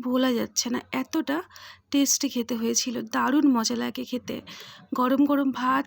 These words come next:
খিচুড়ি অথবা খুদের ভাত দিয়ে মেখে খেতে এইরকম,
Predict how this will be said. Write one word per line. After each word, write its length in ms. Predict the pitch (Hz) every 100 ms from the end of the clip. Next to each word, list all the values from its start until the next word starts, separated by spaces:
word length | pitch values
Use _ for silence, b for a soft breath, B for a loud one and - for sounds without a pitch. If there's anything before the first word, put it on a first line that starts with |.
| -
খিচুড়ি 460 | - 262 285 285 302
অথবা 380 | - - 269 277 285
খুদের 340 | - 269 277 254
ভাত 220 | 269 233 233
দিয়ে 220 | 302 277 359 B B B -
মেখে 340 | 262 262 302 302
খেতে 360 | - 254 - 311
এইরকম, 480 | 294 294 285 285